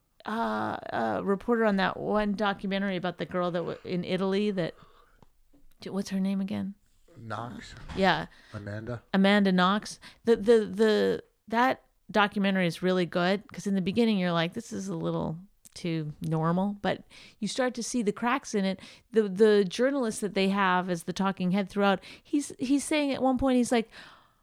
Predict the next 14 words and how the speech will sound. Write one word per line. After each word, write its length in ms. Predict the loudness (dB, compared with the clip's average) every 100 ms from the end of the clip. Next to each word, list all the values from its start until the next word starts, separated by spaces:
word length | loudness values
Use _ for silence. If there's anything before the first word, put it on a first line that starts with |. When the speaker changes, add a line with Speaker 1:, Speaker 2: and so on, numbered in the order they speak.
| _ _ _
Speaker 1:
first 220 | -2 0
of 40 | 0
all, 60 |
he's 220 | 0 0
so 180 | 0 -2
giddy 500 | 0 0 0 -2 -4
about 480 | -4 -2 0 0 -2 _ _ -20
this 260 | -10 -8
story 420 | -8 -4 -2 -2 -2
happening. 580 | -2 -4 -6 -10 -12 -14 -16
It's 160 | -8
like 140 | -8 -6
he's, 320 | -8 -8 -8
he, 140 | -10